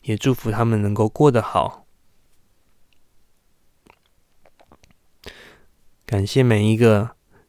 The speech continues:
你工作上的人，感谢你的上司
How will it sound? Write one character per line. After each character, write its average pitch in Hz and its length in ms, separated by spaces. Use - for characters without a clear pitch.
你 117 120
工 147 240
作 170 160
上 147 180
的 110 140
人， 92 380
感 98 120
谢 117 180
你 107 180
的 98 200
上 131 280
司 123 480